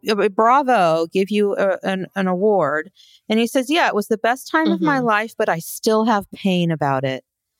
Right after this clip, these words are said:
Speaker 1: because, you know, these other
Speaker 2: Yeah.
Speaker 1: women dared to get upset."
Speaker 2: Yes. And so, and this is, I think, again,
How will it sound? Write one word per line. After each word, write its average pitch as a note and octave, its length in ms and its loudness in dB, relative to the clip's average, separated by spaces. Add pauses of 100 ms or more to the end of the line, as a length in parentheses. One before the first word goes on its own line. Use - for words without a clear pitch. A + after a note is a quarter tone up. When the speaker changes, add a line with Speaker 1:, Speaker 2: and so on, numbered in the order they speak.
(180)
Speaker 1:
because, F3 420 -2
you F3 60 0
know, D#3+ 180 0
these E3 240 -2
other E3+ 180 0
Speaker 2:
Yeah. E3+ 120 0
Speaker 1:
women D#3+ 300 0
dared D#3 600 0
to D3 240 0
get D#3+ 180 -2
upset." - 640 -4 (1600)
Speaker 2:
Yes. D#3+ 440 -2
And A#3 140 0
so, B3 340 2
and A3+ 180 0
this F4 300 0
is, E3 540 -2
I G3 180 0
think, G3 320 -4
again, F#3+ 560 -2